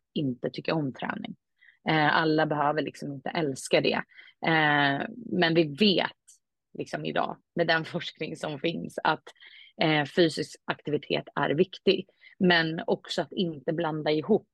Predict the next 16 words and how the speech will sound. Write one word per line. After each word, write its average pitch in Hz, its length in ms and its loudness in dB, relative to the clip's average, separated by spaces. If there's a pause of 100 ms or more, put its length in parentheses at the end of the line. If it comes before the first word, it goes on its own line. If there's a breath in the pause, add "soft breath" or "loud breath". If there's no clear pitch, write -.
(100)
att 143 180 -2
så - 120 -4
här, 143 260 2 (300 soft breath)
träna 165 420 2
så 156 300 -6
som 147 300 -8 (240)
du 165 260 4
och 156 160 2
jag 185 600 4 (400 soft breath)
önskar 147 360 -4
att 147 140 -4 (140)
träna 151 540 -2 (340 soft breath)
är 151 440 0 (220)
långt 226 460 4
ifrån, - 600 -6 (460)
verkligen 185 600 2